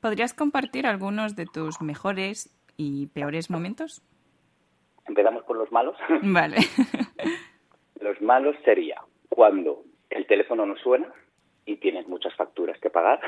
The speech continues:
Speaker 2: o cuando suena y haces la prueba, te cogen, es un trabajo que si no tuviera esa necesidad económica no lo haría.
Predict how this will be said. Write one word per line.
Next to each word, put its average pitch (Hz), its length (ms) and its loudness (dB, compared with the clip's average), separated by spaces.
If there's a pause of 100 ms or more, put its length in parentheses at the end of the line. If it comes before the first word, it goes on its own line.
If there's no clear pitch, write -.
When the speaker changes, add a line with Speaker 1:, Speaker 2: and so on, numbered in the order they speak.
(840)
Speaker 2:
o 95 340 0
cuando 95 300 4
suena 104 560 2 (440)
y - 120 2
haces 95 240 2
la 95 160 2
prueba, 98 420 2
te - 160 -10
cogen, - 420 0 (160)
es - 140 -10
un 107 140 -2
trabajo 90 640 4 (200)
que - 160 -2 (120)
si 95 120 -10
no 110 180 0
tuviera 107 500 2 (500)
esa 107 220 -4
necesidad 90 600 0
económica 90 540 -2
no 87 120 -4
lo 85 80 0
haría. 90 240 -2